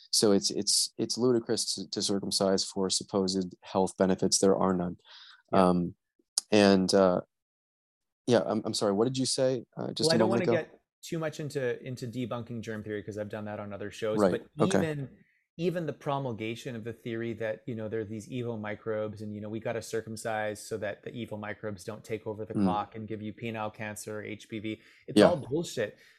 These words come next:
Speaker 2: Like, you can even, even Louis Pasteur, who invented the fraudulent germ theory, you can read the book by Harvard Press, uh, The Private Science of Louis Pasteur. He fraudulated all of his data. He could never prove any of his theories.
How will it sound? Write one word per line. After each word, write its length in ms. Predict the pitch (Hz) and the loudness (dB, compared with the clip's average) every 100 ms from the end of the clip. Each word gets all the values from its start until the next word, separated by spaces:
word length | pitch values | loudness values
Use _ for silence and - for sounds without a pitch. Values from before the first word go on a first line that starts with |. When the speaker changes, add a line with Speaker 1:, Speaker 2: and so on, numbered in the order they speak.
| - | -6
Speaker 2:
Like, 140 | 123 | -4
you 100 | 147 | -2
can 140 | 151 | -2
even, 420 | 147 160 160 127 107 _ - | -2 -4 -6 -8 -12 _ -6
even 360 | 143 170 151 | -4 -4 -4
Louis 180 | 123 143 | 0 0
Pasteur, 480 | 143 117 117 - 117 | 0 -6 -6 -4 -4
who 160 | 104 117 | -4 -8
invented 480 | 104 104 107 117 | -6 -8 -8 -8
the 80 | 107 | -12
fraudulent 500 | - 101 101 107 104 | -10 -10 -8 -10 -14
germ 260 | 101 104 104 | -10 -10 -10
theory, 380 | - 117 147 170 _ _ | -8 -6 -6 -8 _ _
you 100 | - | -12
can 160 | 120 120 | -8 -4
read 180 | 120 113 | -4 -4
the 80 | 110 | -4
book 320 | 117 113 _ | -4 -6 _
by 140 | 110 | -6
Harvard 380 | 101 110 107 95 | -2 -4 -4 -8
Press, 400 | - 110 101 - | -6 -6 -6 -12
uh, 180 | 117 107 | -8 -8
The 80 | 104 | -8
Private 400 | - 120 110 110 | -6 -4 -4 -6
Science 360 | - 107 110 110 | -10 -8 -8 -8
of 80 | |
Louis 240 | 101 110 110 | -8 -8 -8
Pasteur. 440 | 110 107 - 110 - _ | -8 -12 -6 -8 -8 _
He 120 | 180 | -8
fraudulated 720 | 160 156 160 175 156 113 107 | -4 0 0 0 -2 -2 -2
all 160 | 110 113 | -4 -4
of 100 | 113 | -4
his 180 | 117 101 | -8 -6
data. 360 | 127 160 98 - _ _ _ _ _ _ | -6 -6 -8 -12 _ _ _ _ _ _
He 120 | 165 | -8
could 240 | - 180 | -4 -4
never 540 | 143 151 160 170 143 _ _ _ - | 0 -2 0 -2 -4 _ _ _ -6
prove 400 | 143 160 131 71 | 0 0 0 -4
any 220 | 120 120 | -8 -8
of 80 | 110 | -8
his 180 | 107 | -10
theories. 540 | - 131 120 104 - | -8 -6 -6 -8 -14